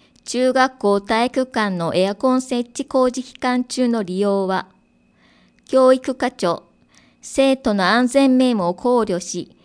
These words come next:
利用中止期間を設ける。授業や部活動など、学校への影響が最小限となるよう調整していきたい。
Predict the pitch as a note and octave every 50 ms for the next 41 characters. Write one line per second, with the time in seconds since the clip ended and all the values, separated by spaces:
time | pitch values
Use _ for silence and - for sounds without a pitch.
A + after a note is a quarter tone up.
0 | _ _ _ _ _ _ _ _ _ _ _ _ _ _ _ _ _ - F3 A3
1 | A#3 B3+ C#4 C4+ C4+ C#4 C#4 - - C#4 C#4+ C4+ - C4+ C4 D4 C#4+ D4 - A3
2 | G3+ F#3 F3 E3+ E3 E3 F#3 F#3+ G3+ G3 G3 - G#3+ G3 F3 D#3+ - - _ _
3 | _ _ _ _ _ _ _ _ _ _ _ _ _ _ - - _ _ - -
4 | - _ _ _ _ _ _ _ _ - G3+ B3 C#4 A3+ B3 B3+ A#3+ A3 G3+ F#3
5 | F3+ F3+ F3+ F3+ F3+ - - _ - - F3+ G3 F#3+ B3+ C4+ C4+ - C4+ A3+ A#3
6 | A3 G#3 F#3+ F#3+ G3+ G3+ G3 F3+ F3 F3+ F#3+ F#3+ - _ _ - - F#3+ G#3+ G#3
7 | - - - C4 C4+ C4+ C4+ B3+ A3 F#3+ F3 E3 G3 G#3+ A3+ A3+ A3 - A#3+ A#3
8 | A#3 A3+ G#3+ A3+ A3 G3+ - - - - C#4 C4+ C#4 D4 - - D4 C#4 C#4 A#3
9 | A3 G3+ G3 F#3 F#3+ F#3 F3+ F#3 G3+ A3+ G#3+ G#3+ G3 F3 F3+ F3+ D#3+ - - -
10 | - A#3+ A3+ A#3 A3+ - A3+ G#3+ G#3+ A3+ - - - G#3 G#3 G3+ G#3 - - -
11 | - F#3 E3 D#3+ -